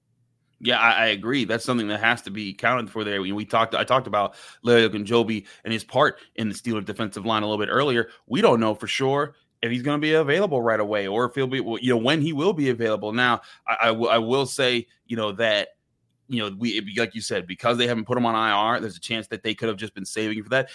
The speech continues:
And I also will say, Larry Ogunjobi is a guy who's dealt with a lot of injuries in his career. In fact, it was a, it was an injury that kept him from being with the Bears when the Steelers, you know, he failed their physical, that he went back to free agency and the Steelers scooped him up in the first place.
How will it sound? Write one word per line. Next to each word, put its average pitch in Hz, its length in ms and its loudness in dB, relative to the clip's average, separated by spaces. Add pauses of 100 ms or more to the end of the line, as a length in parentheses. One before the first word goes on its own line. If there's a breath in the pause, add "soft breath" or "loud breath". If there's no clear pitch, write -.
And 156 100 2
I - 20 6
also 196 220 2
will 196 140 2
say, 190 240 0 (180 soft breath)
Larry 240 160 4
Ogunjobi 143 720 2 (240)
is 120 120 -6
a 117 40 -6
guy 120 260 0
who's 117 180 -4
dealt 123 180 4
with 113 80 -2
a 107 60 -2
lot 107 180 4
of 98 80 2
injuries 101 380 -6
in 95 60 -12
his 90 120 -12
career. 92 300 -8
In 92 60 -8
fact, 127 200 -2
it 123 40 -4
was 110 140 -4
a, 110 140 -2
it 127 40 4
was 120 120 0
an 117 100 2
injury 131 400 2
that 117 200 -2
kept - 260 -2
him 135 220 0
from 131 220 0
being 139 280 4
with 127 140 0
the 113 80 -18
Bears 139 420 4
when 123 100 0
the 120 60 0
Steelers, 135 480 0 (240 soft breath)
you - 80 -4
know, 123 60 -2
he - 80 -4
failed 131 260 2
their 135 100 2
physical, 135 360 -4
that 117 160 -2
he 113 160 -2
went 123 220 -2
back 127 180 0
to 117 60 -20
free 127 180 -4
agency 135 240 -4
and 117 80 0
the 113 40 0
Steelers 127 300 -2
scooped - 280 -6
him 131 100 0
up 123 60 -4
in 123 60 -2
the 107 60 -2
first 170 300 -2
place. 101 200 -4